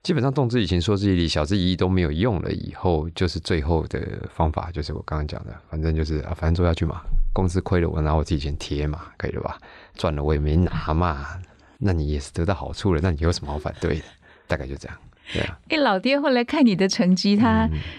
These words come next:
Speaker 2: 回应是什么？
Speaker 1: 那基本上还是，当然还是肯定啦，哦，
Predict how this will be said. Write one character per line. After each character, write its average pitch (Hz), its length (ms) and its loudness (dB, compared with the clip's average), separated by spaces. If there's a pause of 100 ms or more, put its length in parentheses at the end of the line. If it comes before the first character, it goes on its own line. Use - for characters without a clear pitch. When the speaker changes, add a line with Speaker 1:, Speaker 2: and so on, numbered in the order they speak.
(380)
Speaker 2:
回 196 260 2
应 226 280 6
是 202 160 2
什 135 160 2
么？ - 300 -2 (720)
Speaker 1:
那 98 440 4
基 175 160 -2
本 135 100 2
上 131 80 4
还 104 120 4
是， 85 80 -4
当 120 120 2
然 104 120 4
还 85 80 4
是 85 120 0
肯 78 220 -2
定 95 160 2
啦， - 260 -4
哦， - 300 -4